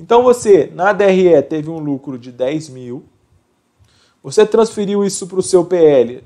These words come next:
no valor de dez mil aqui, e aqui agora, você vai transferir isso para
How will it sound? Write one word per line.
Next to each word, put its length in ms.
no 120
valor 360
de 100
dez 320
mil 340
aqui, 540
e 340
aqui 460
agora, 760
você 280
vai 420
transferir 760
isso 220
para 500